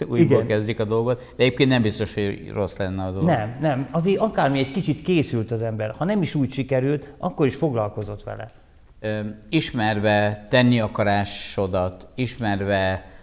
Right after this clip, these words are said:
Speaker 1: a pozitív gondolkodásodat, ismerve azt a, azt a vágyat, ami benned van, hogy, ö, mindig alkoss és mindig hozzá létre új dolgokat,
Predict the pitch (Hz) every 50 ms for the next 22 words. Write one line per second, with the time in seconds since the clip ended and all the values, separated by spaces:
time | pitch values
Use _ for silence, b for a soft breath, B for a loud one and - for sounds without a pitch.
0 | B B B - - 92 95 95 95 95 92 90 - - 127 117 104 117 107 -
1 | 113 104 98 98 107 110 107 101 95 - 107 95 95 95 95 - - 98 98 95
2 | 92 - 135 120 107 - 120 110 101 101 98 104 104 104 98 - - - 101 98
3 | 95 95 - B B B B B B B B 101 - - 110 104 117 117 117 110
4 | 107 104 104 - 101 101 101 101 95 107 113 113 113 110 110 104 101 90 90 98
5 | 98 95 95 98 95 92 90 98 95 92 92 90 98 95 95 95 90 - B B
6 | B 117 113 110 110 107 107 107 107 104 107 - 101 95 90 - - 101 95 92
7 | - - 101 98 98 95 - - 104 95 92 101 95 98 98 92 - - 101 98
8 | 98 98 104 104 104 101 - 117 110 107 - B